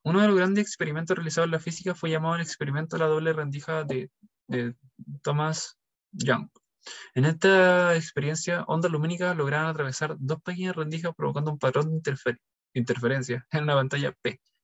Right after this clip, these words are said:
¿Ya? Se muestra una onda que incide sobre una superficie con dos aberturas, ¿ya? O sea, viene, viene la onda, eh,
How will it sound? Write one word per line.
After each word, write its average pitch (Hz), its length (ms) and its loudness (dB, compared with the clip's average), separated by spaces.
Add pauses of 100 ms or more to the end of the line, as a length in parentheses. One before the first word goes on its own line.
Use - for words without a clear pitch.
(540)
¿Ya? 147 260 -4 (480)
Se - 140 0
muestra 190 260 2
una 180 160 4
onda 185 180 2
que 156 120 -6
incide 147 360 2
sobre 175 200 -4
una 156 100 -4
superficie 151 520 -6
con 147 160 0
dos 147 100 4
aberturas, 160 560 -2 (100)
¿ya? 123 200 -2
O 127 40 -2
sea, 123 140 -2
viene, 120 240 6 (160)
viene 127 180 2
la 147 140 4
onda, 139 400 -4 (720)
eh, - 340 -6